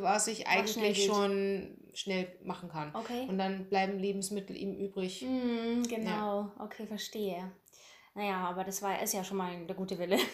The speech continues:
Speaker 2: <laughs>
Speaker 1: Genau, der gute Wille ist da, und vielleicht habt ihr noch die richtigen Tipps für mich. Genau.
Speaker 2: Ja,
Speaker 1: Mhm.
Speaker 2: wär doch super. Also wenn wir da alle ein bisschen, ähm, was bewegen, und das ist ja einfach nur total schlau und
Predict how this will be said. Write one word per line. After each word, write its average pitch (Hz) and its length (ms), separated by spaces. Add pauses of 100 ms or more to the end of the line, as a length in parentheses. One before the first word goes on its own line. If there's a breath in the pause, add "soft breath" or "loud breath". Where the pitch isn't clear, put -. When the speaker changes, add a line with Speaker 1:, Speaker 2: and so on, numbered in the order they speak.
(140)
Speaker 2:
<laughs> 240 340
Speaker 1:
Genau, 208 320
der 208 120
gute 214 260
Wille 226 120
ist 202 220
da, 214 220
und 233 120
vielleicht 214 260
habt 214 140
ihr 226 120
noch 220 120
die 226 120
richtigen 214 400
Tipps - 240
für 220 80
mich. 226 360 (640 loud breath)
Genau. 220 240
Speaker 2:
Ja, 185 420
Speaker 1:
Mhm. 180 140
Speaker 2:
wär 220 200
doch 233 60
super. 208 540
Also 185 240
wenn 190 140
wir 180 60
da 180 80
alle 208 160
ein 202 80
bisschen, 190 480 (360 loud breath)
ähm, 185 280
was 202 200
bewegen, 208 420
und 185 140
das 190 120
ist 196 120
ja 196 140
einfach 190 260
nur 185 400 (120)
total 196 320
schlau 196 320
und 185 280